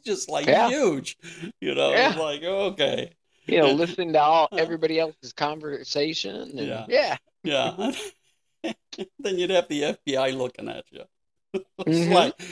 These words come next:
Speaker 1: "All right, this guy's, this guy's up to no good here."
Speaker 2: Oh, yeah.
Speaker 1: <laughs> Oh,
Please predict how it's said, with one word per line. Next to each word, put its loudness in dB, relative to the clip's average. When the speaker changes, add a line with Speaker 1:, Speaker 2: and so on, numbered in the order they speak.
Speaker 1:
"All 4
right, 2
this -6
guy's, 0
this -6
guy's 2
up -2
to -4
no -2
good -8
here." -12
Speaker 2:
Oh, 6
yeah. 4
Speaker 1:
<laughs> -12
Oh, 2